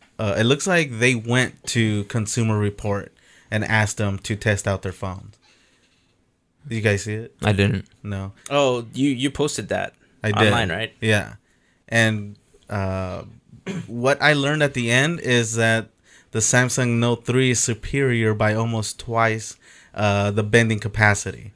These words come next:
Speaker 3: Yeah. I, I haven't seen it. I read a brief part of that.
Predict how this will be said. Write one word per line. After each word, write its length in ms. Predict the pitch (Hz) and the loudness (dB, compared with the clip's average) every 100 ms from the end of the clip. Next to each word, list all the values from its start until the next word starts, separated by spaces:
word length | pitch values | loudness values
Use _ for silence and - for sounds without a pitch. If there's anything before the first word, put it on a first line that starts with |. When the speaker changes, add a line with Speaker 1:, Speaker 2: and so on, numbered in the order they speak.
| - | -6
Speaker 3:
Yeah. 420 | 113 110 107 104 - - - - | -2 0 0 -4 -10 -20 -20 -8
I, 220 | 131 139 - | 0 0 2
I 100 | 131 | 0
haven't 380 | 127 151 156 - | 2 0 0 0
seen 320 | - 143 131 | 2 2 2
it. 220 | 113 110 - | 2 0 0
I 140 | 117 | 0
read 320 | 113 120 131 123 | 2 4 4 4
a 120 | 117 | -2
brief 600 | 110 123 123 - - - _ _ _ - | -4 -2 -2 -4 -12 -20 _ _ _ -10
part 260 | 117 120 123 | -4 -2 -2
of 100 | 123 | 0
that. 320 | 131 135 | 2 2